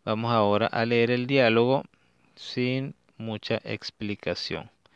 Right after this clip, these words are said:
para ver nuestro grado de comprensión. Si no, vuelvan a escuchar la explicación y pueden entender un poco más. O es-, repítanla varias veces, solamente el diálogo, para que aumente su grado de comprensión.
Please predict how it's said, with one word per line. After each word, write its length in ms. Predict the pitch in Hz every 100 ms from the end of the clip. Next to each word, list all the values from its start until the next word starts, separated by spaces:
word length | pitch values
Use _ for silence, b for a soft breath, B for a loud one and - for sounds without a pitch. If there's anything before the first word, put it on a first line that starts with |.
| b b b _
para 240 | 101 98
ver 140 | 98 98
nuestro 380 | 101 - 92
grado 380 | 95 95 98 104
de 320 | - 107 117 120
comprensión. 840 | - 101 98 92 90 - 90 - b b b _
Si 240 | - 107
no, 200 | 104 120
vuelvan 320 | 113 104 107
a 40 | 110
escuchar 380 | - 104 - 101
la 80 |
explicación 840 | 104 - 120 117 - 131 - 131 143 b b b b b b -
y 340 | 123 127 123 _ _ -
pueden 340 | 110 107 113
entender 520 | 110 104 - 98 98
un 120 | 101 95
poco 300 | 95 - -
más. 560 | - - - - - b b -
O 260 | 101 107 -
es-, 200 | 110 - -
repítanla 580 | 117 107 107 - 113 107
varias 340 | 101 107 110
veces, 380 | 135 113 123 -
solamente 560 | 117 107 107 107 - 113
el 100 | 123
diálogo, 460 | 135 117 123 147 b b b b _
para 460 | - 123 123 127 131
que 180 | - 120
aumente 480 | 110 107 104 101
su 160 | 104 104
grado 220 | 98 98
de 80 | 101
comprensión. 760 | - 101 90 92 - 98 95